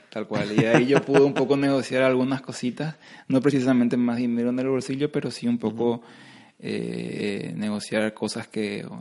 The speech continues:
Speaker 1: de las cuales realmente no estoy para nada arrepentido. Y es algo que como lo comento con mucha,
Speaker 2: Ujú.
Speaker 1: eh, con mucha picardía hoy día, porque n-, nuestro mercado es tan chico que se tengan que dar ese tipo de cosas es medio, medio rara, ¿no?
Speaker 2: Claro,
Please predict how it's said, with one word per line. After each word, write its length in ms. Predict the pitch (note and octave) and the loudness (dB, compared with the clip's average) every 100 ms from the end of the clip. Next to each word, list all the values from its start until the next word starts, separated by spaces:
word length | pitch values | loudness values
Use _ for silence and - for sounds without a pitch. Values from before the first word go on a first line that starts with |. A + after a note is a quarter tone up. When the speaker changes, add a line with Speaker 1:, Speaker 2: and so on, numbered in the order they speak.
| - | -14
Speaker 1:
de 80 | - | -12
las 120 | - | -12
cuales 340 | - G#2 G2+ A2 | -10 -10 -10 -8
realmente 400 | G#2+ G#2 G#2 A2 | -6 -6 -6 -10
no 80 | G#2+ | -10
estoy 180 | - | -10
para 200 | - G#2+ | -10 -8
nada 200 | G#2 A2 A2 | -8 -8 -10
arrepentido. 600 | A2 G#2+ G2+ A2 A#2 B2 - - - - - - _ _ - | -8 -10 -8 -6 -6 -8 -18 -20 -20 -20 -20 -20 _ _ -6
Y 580 | A2+ A2+ A2+ G#2+ G#2+ - | -2 0 0 -2 -6 -8
es 220 | B2 C3+ | -6 -2
algo 240 | C3+ C#3+ D3 | 0 0 -2
que 160 | C#3 | -4
como 200 | - B2 | -2 0
lo 160 | B2 B2 | 0 2
comento 440 | B2 A#2+ B2+ D3+ | 2 2 2 0
con 320 | C#3 A#2+ A#2+ B2+ | 0 2 0 0
mucha, 1000 | C#3 - C#3+ C3+ B2+ B2 A#2 A2 G#2+ B2 | -4 -4 -4 -2 -4 -4 -6 -8 -12 -12
Speaker 2:
Ujú. 100 | A2+ | -10
Speaker 1:
eh, 220 | G#2+ G#2+ | -10 -8
con 140 | C3 B2 | -4 -4
mucha 260 | B2 C#3 | -4 -6
picardía 540 | E3 C#3 A2 A2+ B2+ A#2 | -8 -8 -4 -2 0 0
hoy 160 | A2+ | 0
día, 340 | A2 G#2+ A2+ C3 | -2 -2 -4 -6
porque 520 | A2+ - A2+ A2+ A#2 | -8 -8 -10 -10 -10
n-, 320 | A#2+ A2+ - - | -10 -12 -14 -12
nuestro 200 | B2+ C3+ | -10 -4
mercado 300 | C3 C#3+ D#3 | -4 -2 -4
es 60 | D#3+ | -4
tan 160 | C#3+ | -8
chico 260 | - B2 C3 | -6 -6 -6
que 80 | C3+ | -8
se 60 | |
tengan 240 | C3 C3+ C#3 | -4 -4 -2
que 80 | |
dar 80 | C3 | -4
ese 100 | C3 | -4
tipo 240 | B2+ C3+ C3+ | -6 -6 -8
de 100 | B2+ | -6
cosas 440 | A#2+ B2 C#3 C3 | -8 -8 -10 -10
es 80 | C#3+ | -12
medio, 420 | D3+ B2 A#2+ A2+ | -8 -6 -4 -6
medio 380 | - A#2 B2 A#2+ | -10 -8 -4 -2
rara, 260 | B2+ C3 | -2 0
¿no? 240 | A#2+ C3 C#3 - - G#3+ | 0 -2 -4 -16 -18 -4
Speaker 2:
Claro, 400 | G#2 G2+ G2 | 0 0 -2